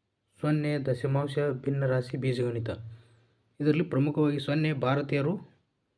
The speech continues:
ಗಣಿತಕ್ಕೆ ನೀಡಿರುವಂಥ ಅನನ್ಯ ಕೊಡುಗೆ. ಪ್ರಶ್ನೆ ಎರಡು, ಶಕುಂತಲ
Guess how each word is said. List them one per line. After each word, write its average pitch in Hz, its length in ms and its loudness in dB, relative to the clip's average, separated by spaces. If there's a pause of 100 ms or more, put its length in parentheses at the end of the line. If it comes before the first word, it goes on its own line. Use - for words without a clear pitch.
(240)
ಗಣಿತಕ್ಕೆ 139 420 2
ನೀಡಿರುವಂಥ 131 460 2
ಅನನ್ಯ 139 400 2
ಕೊಡುಗೆ. 117 400 0 (2750)
ಪ್ರಶ್ನೆ 156 340 0
ಎರಡು, 151 380 2
ಶಕುಂತಲ 165 640 0